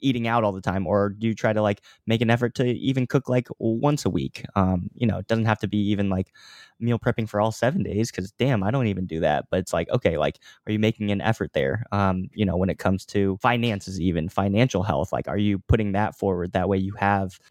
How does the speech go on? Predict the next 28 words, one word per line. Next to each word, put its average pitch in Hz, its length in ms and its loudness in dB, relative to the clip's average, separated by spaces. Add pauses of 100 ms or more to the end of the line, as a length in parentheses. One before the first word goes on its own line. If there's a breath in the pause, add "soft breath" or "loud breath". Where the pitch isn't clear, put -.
ability 110 600 0
and 101 240 -4
financial 104 400 0
freedom 120 360 0
to, - 160 -4
like, 95 180 0 (200)
keep - 240 0
doing 110 180 2
the 101 80 0
things 104 280 0
that - 180 -4
you 104 60 -2
enjoy 104 300 0
doing 107 420 -2 (480 loud breath)
when 98 260 0
they 98 160 -2
are, 98 240 2
you 104 180 -2
know, 95 220 0
activity 110 560 -2
related 85 480 -2
or, 76 200 2
like, 64 260 0 (120)
going 101 400 -2 (240)
traveling 104 640 -2
and 64 160 -8
going 101 280 2
out. 117 360 0